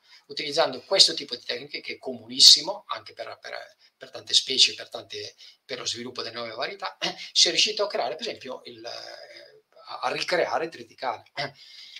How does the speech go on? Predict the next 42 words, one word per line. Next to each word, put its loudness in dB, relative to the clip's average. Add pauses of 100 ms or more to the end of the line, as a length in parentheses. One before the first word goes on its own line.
(120)
ehm, 2 (100)
che -6
però, 8
diciamo, 2
è -2
già 0
stato, -2
era -4
già 0
stato -2
creato -2
nel -8
milleottocento, 2
quando -4
questi -2
metodi -4
non -8
c'erano 0
ancora. -12
Adesso 0
non -16
posso -2
entrare -6
nei -12
dettagli, -6
ma -12 (200)
essenzialmente 2
l'incrocio 0
fra -6
il -10
triticum, -2 (200)
il, -20
eh, -18
frumento -10
duro, -6
frumento -12
tenero, -4
in -20
questo -18
caso -14
il -20
duro, -12